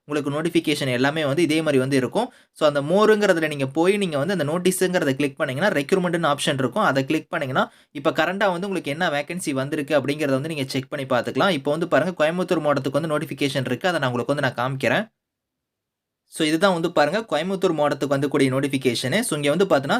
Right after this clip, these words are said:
தமிழ்நாடு அரசுல இருந்து உங்களுக்கு வந்து கலெக்டர் ஆஃபீஸ் மூலியமா தான் இந்த வேலை வாய்ப்பு வந்து உங்களுக்கு ஃபில் பண்றாங்க. So, இப்போ வரைக்கும் வந்து பார்த்தீங்கன்னா, ஒரு முப்பது மாவட்ட பக்கம் உங்களுக்கு வந்து கொடுத்துருக்காங்க. நீங்க எந்த மாவட்டமோ, அந்த மாவட்டத்தை நீங்க செக் பண்ணி பார்த்துக்கோங்க. லாஸ்ட் டேட் வந்து ட்வென்டி டூ ஜான்வரிக்குள்ளார நீங்க அப்ளை பண்ற மாதிரி இருக்கும்.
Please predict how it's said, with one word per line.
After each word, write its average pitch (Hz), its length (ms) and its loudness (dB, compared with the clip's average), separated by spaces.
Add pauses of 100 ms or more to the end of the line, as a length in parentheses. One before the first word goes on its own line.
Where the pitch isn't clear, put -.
தமிழ்நாடு 190 500 -2
அரசுல 143 300 0
இருந்து 156 180 0
உங்களுக்கு 143 260 0
வந்து 185 140 -2
கலெக்டர் 190 460 -2
ஆஃபீஸ் 165 260 -6
மூலியமா 139 340 -4
தான் 170 160 -2
இந்த 143 160 0
வேலை 139 200 2
வாய்ப்பு 135 220 -2
வந்து 151 120 -4
உங்களுக்கு 135 260 -2
ஃபில் 165 240 -6
பண்றாங்க. 127 360 0 (400)
So, 170 160 -2
இப்போ 165 240 0
வரைக்கும் 196 280 2
வந்து 175 140 0
பார்த்தீங்கன்னா, 175 320 2
ஒரு 156 80 -4
முப்பது 165 320 -2
மாவட்ட 165 300 -2
பக்கம் 170 220 0
உங்களுக்கு 143 260 -2
வந்து 147 140 -4
கொடுத்துருக்காங்க. 143 640 0
நீங்க 156 240 -6
எந்த 165 180 -2
மாவட்டமோ, 170 360 0
அந்த 160 140 -2
மாவட்டத்தை 156 320 -2
நீங்க 135 180 -4
செக் 135 220 -8
பண்ணி 147 140 -6
பார்த்துக்கோங்க. 135 520 0
லாஸ்ட் 160 340 0
டேட் 160 180 0
வந்து 185 180 -2
ட்வென்டி 156 220 -2
டூ 175 180 2
ஜான்வரிக்குள்ளார 139 600 -2
நீங்க 143 180 -8
அப்ளை 135 220 -4
பண்ற 120 260 -4
மாதிரி 127 220 -2
இருக்கும். 180 260 -4